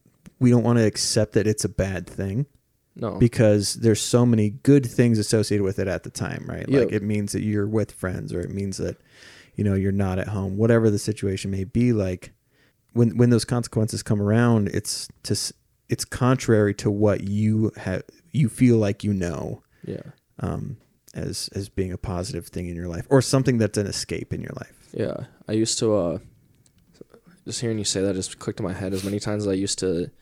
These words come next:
Speaker 2: not look at the, the negatives, like, if I was to, five years ago, if you were to ask me to put a pros and cons list together of my pros for doing drugs and drinking and my cons list,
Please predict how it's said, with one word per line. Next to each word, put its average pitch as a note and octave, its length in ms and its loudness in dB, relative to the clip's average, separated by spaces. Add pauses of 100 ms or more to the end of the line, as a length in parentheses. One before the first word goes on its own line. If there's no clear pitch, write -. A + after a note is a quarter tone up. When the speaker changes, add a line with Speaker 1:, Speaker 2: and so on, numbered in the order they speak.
(580)
Speaker 2:
not A2+ 260 0
look G#2 200 -2
at - 120 -8
the, E2+ 320 -6 (320)
the F2 260 -2
negatives, F#2 640 -4
like, F2 240 -6
if G2+ 120 -4
I A2 60 2
was A2 160 2
to, G#2 300 0 (280)
five A2+ 300 -2
years G#2+ 200 -2
ago, G2 140 -4
if F#2 120 -6
you G2 60 -2
were G#2 80 2
to G2 100 2
ask G2 240 -4
me G2+ 60 -6
to G2 80 -6
put G2+ 180 -4
a F2+ 260 -4 (220)
pros A2 260 0
and F#2+ 100 -10
cons G2+ 320 -6
list F2 200 -4
together F#2 400 -2
of F2+ 320 -6 (120)
my F#2+ 180 -2
pros G2+ 360 0
for - 140 -2
doing G2+ 260 -2
drugs G2+ 320 0
and G2+ 100 -4
drinking G#2 380 -4
and F#2 100 -4
my - 100 -8
cons G2+ 420 -6
list, A2 320 -2